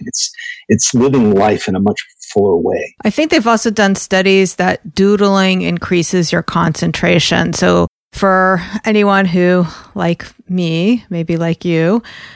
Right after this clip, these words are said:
Speaker 2: who used to doodle in class, or did you used to doodle in class when you were a student?
Speaker 1: Of course, incessantly.
Speaker 2: Of course, right? Yeah.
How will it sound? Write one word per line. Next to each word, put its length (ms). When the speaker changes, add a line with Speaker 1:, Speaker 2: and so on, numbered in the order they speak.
Speaker 2:
who 100
used 160
to 80
doodle 340
in 120
class, 680
or 280
did 140
you 40
used 120
to 60
doodle 260
in 60
class 560
when 120
you 60
were 100
a 60
student? 340
Speaker 1:
Of 140
course, 320
incessantly. 440
Speaker 2:
Of 40
course, 180
right? 300
Yeah. 180